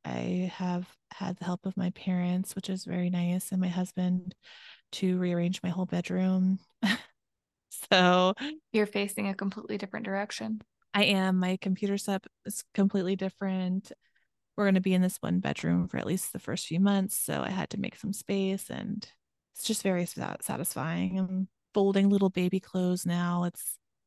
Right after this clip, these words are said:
Speaker 1: it's exciting. It's just also, like, how am I gonna fit everything in here? <laughs> So
Speaker 2: Lots and lots of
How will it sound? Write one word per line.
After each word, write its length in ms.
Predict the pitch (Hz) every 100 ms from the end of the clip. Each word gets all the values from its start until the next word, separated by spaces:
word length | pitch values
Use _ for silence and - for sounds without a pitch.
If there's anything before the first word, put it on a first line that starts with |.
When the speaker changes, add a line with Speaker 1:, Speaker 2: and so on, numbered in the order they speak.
| _ _ -
Speaker 1:
it's 80 |
exciting. 680 | - 294 - 294 262 170 170
It's 160 | 175 - - -
just 120 | -
also, 300 | 175 - -
like, 200 | 90 -
how 180 | 196 190
am 100 | 53
I 60 |
gonna 160 | 64 - -
fit 140 | -
everything 380 | 180 185 196 -
in 100 | -
here? 240 | 190 - -
<laughs> 100 | - - - -
So 460 | - 339 - 415 226 - 240 - _ _ _ _ _ - - - - 269 -
Speaker 2:
Lots 380 | 247 285 302 -
and 220 | 202 190
lots 320 | 208 233 -
of 140 | 226